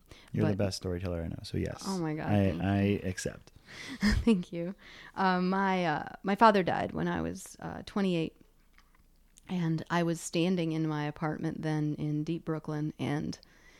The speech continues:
Speaker 2: you know, I was washing dishes, and I remember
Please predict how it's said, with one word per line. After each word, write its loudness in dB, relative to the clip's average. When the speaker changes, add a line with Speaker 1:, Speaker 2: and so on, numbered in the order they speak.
Speaker 2:
you 2
know, 2
I 2
was -2
washing 2
dishes, -8
and -8
I -6
remember 2